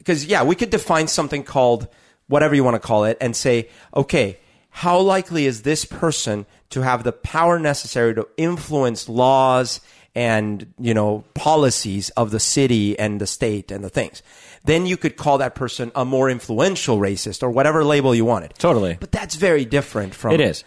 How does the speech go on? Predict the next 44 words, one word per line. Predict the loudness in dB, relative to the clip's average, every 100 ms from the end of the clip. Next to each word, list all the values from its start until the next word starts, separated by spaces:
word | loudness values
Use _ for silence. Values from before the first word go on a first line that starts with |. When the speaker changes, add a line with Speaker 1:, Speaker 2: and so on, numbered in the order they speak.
| -10 -4
Speaker 1:
Yeah. | -2
Speaker 2:
And, | -2 0 0 2
and, | 2
and | 2
I |
Speaker 1:
<laughs> | 4 2
Speaker 2:
get | 2
the | 4
whole | 4 2
thing | 2 0 0
because, | -2 0 2 4 6 4 0
and | 0 2
I've | 2 2
been, | 2 2 0
I, | -2 0
I've | 0 2
had | 0 -2
so | -2 2 4 4
many | 4 2
conversations | 0 0 -2 0 0 0 -4
with | -6 -4
people | -6 -2 -2 -2 -6 _ _ _ -4
along | -2 0
these | -2 -6
lines | -6 -4 -4 -4 -4
and, | -6 -4
and | -4 -4
heard | -6 -2 2 2 0
so | -4 -4
many | -4 -4 -6 -8
and | -6 -6 -6 -12 _ _ _ _ _ _ -2
read | 0 0
so | -2 -2 0
much | 0 0
literature | 0 2 0 -2
on | -6 -6
this. | -6
And | -2
here's | 0 2
where | 2 0
it |
comes | 0 -4 -6
from, | -8 -8 -10 -16 -20 -20 _
is | 2 4 4 0